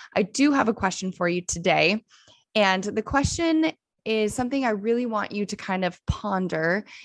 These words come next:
and think about, and maybe even journal if you are a journaler or if you're not. This is a great opportunity to be challenged. So the question being, is your current health condition,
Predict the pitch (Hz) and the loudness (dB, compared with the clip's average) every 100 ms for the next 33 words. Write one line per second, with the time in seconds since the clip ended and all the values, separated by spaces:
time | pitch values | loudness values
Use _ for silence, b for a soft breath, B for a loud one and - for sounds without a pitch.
0 | B 196 190 - - 214 196 180 87 85 | B -2 -2 -4 0 0 2 2 4 2
1 | - 226 220 262 294 254 254 - 185 208 | 2 2 2 4 4 4 2 2 0 2
2 | 165 175 190 196 190 185 185 196 220 247 | 0 0 -4 -4 -4 0 2 2 4 4
3 | 254 254 262 262 - 196 180 190 - 180 | 4 4 2 0 -2 -2 -2 -4 -4 -2
4 | 190 190 180 269 254 226 208 202 202 - | 4 4 6 4 0 -2 -2 2 2 0
5 | _ - 202 196 196 208 190 185 190 190 | _ -4 -2 -4 -4 -2 -2 0 -2 -2
6 | - 190 190 - 190 170 175 233 349 - | -2 -2 -2 -2 0 0 2 2 2 -2
7 | B B B B B B 330 320 320 381 | B B B B B B 4 4 4 2
8 | - 440 302 233 220 214 208 214 - _ | 2 2 4 2 2 0 -2 -6 -12 _
9 | _ - - 220 214 269 339 392 381 - | _ -6 0 2 2 4 4 2 0 0
10 | 294 277 269 262 - 220 202 208 - - | 2 2 0 -4 -6 0 0 0 -4 -6
11 | 208 180 170 - 190 175 175 185 | -4 -2 -2 -2 -2 -2 -2 -6